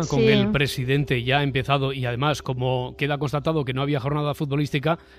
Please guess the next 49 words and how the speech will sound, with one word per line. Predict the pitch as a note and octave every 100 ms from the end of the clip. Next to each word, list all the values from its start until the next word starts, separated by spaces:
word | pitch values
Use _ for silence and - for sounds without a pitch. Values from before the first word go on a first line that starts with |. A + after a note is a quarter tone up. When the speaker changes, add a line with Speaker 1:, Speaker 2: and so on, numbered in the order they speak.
| -
Speaker 1:
no | C#3 D3
era | D3
un | B2
partido, | G#2 F3 F#3 F#2+ -
lo | C3+ B2
que |
había | C3 B2+
empe-, | A#2+ -
había | - - C4
empezado | D4 F3 - E3+
otra | C#4+
cosa, | G3+ D#3+ C3+
seguro, | C3+ A3+ B2+ - G4+
¿no? | D3+ G3 - -
Speaker 2:
Sí, | - B3
yo | A#3
creo | A3+
que | A#3+
este | B3+ C4+
es |
el | C4 A3+
punto | A3+ A#3+
clave | A3+ A3+ A#3
del | A#3+
episodio | A3+ A3 A3 A3+ A3+ A#3 A#3 B3+
y, | A3 G#3+ G#3 G3 -
y | G#3 G3+
donde | F#3+ F#3+ F#3 F#3 F#3 F#3
ya | F#3+ G3+
los | G#3 G3+
fans | - G3+ G3+
de | A3
las | G#3 G3+
historias | F#3 G3 G3+ G3+
de | G#3+
conspiraciones | G#3+ - G#3 G3 G#3 A3
nos | A3+ G#3+
frotamos | G3+ G3 G3 G#3
las | G#3+
manos | G3+ G3+ A3
porque, | - G#3+ G#3 - - - -
en | G#3 G3
cierta | F#3+ F#3+ G3
manera, | F#3+ G3 G#3+
se | A3
nos | G#3 G#3
confirma | G#3 F#3+ G3+ G3+ F#3+ G#3
eso, |
que, | A3+